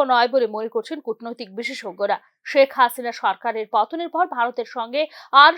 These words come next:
সুসম্পর্ক রাখার পক্ষপাতী নয় অন্তর্বর্তীকালীন মোহাম্মদ ইউনূস সরকার। মৌলবাদকে প্রশ্রয় দিয়ে ভারতের বিরুদ্ধে ছায়া যৌথর ব্লু প্রিন্ট রচনা করেছে বাংলাদেশের ইসলামপন্থীদের নতুন আবিষ্কৃত বন্ধু চীন। দক্ষিণ পশ্চিম চীনের সিনকিয়াং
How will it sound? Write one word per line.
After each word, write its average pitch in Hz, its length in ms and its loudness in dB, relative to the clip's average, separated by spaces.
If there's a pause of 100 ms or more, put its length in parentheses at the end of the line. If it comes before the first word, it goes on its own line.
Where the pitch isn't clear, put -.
সুসম্পর্ক 247 580 -6 (120)
রাখার 214 340 -6
পক্ষপাতী 254 560 -2 (120)
নয় 196 220 2 (100)
অন্তর্বর্তীকালীন 220 840 -8
মোহাম্মদ 202 320 -12
ইউনূস 233 320 -6 (100)
সরকার। 196 300 -6 (420)
মৌলবাদকে 359 680 6
প্রশ্রয় 349 400 -2
দিয়ে 392 100 0 (100)
ভারতের 302 380 0
বিরুদ্ধে 311 320 -4 (100)
ছায়া 302 300 6 (100)
যৌথর 269 320 -2 (160)
ব্লু 262 160 -4 (200)
প্রিন্ট 320 300 -6 (120)
রচনা 208 320 -2
করেছে 202 340 -8 (360)
বাংলাদেশের 277 720 0
ইসলামপন্থীদের 220 800 -4 (140)
নতুন 311 240 -4 (200)
আবিষ্কৃত 220 400 -8 (140)
বন্ধু 254 300 -4 (420)
চীন। 226 220 -6 (420)
দক্ষিণ 320 320 6 (120)
পশ্চিম 349 300 0 (100)
চীনের 330 260 0 (120)
সিনকিয়াং 330 480 0